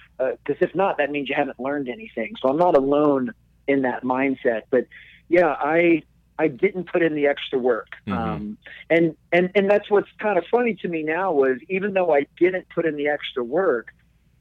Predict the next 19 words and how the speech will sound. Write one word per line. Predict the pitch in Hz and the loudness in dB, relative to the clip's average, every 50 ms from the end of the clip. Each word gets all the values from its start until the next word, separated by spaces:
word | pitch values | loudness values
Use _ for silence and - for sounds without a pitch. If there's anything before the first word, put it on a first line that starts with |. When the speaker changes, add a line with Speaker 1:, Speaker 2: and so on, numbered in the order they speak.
| _ _ _ _ _ _ _ _ _ _ _ _ _ - | _ _ _ _ _ _ _ _ _ _ _ _ _ -2
Speaker 1:
I | 139 151 | 0 0
was | 156 151 151 - - | 0 0 -2 -6 -2
still | - 208 185 | 2 2 2
good | 147 123 120 110 - 180 180 165 | 2 0 -6 0 2 2 4 6
enough | 151 135 135 143 151 165 170 165 - - - - - - _ _ - | 4 2 2 -4 -2 0 0 0 0 -2 -6 -10 -20 -20 _ _ -10
to | - | -8
be | 143 123 147 147 143 139 135 131 | -4 -2 -2 0 0 -2 -2 -4
the | 120 117 135 | -4 -4 0
best | 123 139 131 - - - | 0 0 0 0 -2 -2
player | 139 135 131 131 | 0 2 2 2
at | 127 - | 0 -2
my | 123 123 120 | -4 -8 -4
high | - 127 123 120 | -2 -2 -2 -2
school. | - - - 113 117 | -6 -10 -8 -4 -2
I | 123 131 | -2 -2
was | 131 131 - | -2 -4 -6
still | - - 185 160 131 113 - | 0 2 2 2 2 -2 -2
good | 160 160 160 147 | 2 4 6 6
enough | 143 131 135 143 147 143 135 | 4 2 2 -2 0 0 -2